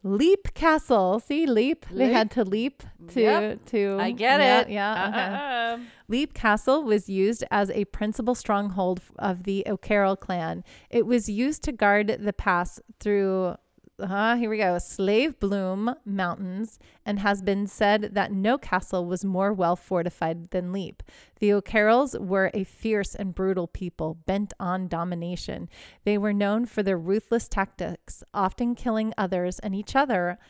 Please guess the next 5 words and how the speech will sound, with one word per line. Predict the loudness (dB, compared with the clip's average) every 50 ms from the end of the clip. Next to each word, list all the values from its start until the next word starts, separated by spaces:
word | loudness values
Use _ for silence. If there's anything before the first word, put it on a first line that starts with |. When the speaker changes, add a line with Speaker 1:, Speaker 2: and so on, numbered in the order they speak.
| _ _ _ _ _
Speaker 1:
on | -4 -2 -2 -2 -2 -2
the | -4
path | -2 0 0 0 0 -2 -6 _ _
to | -8 -6 -6 -6
supremacy. | -6 -8 -10 -10 -6 -4 -4 -2 -2 -4 -6 -8 -10 -10 -10 -12 -14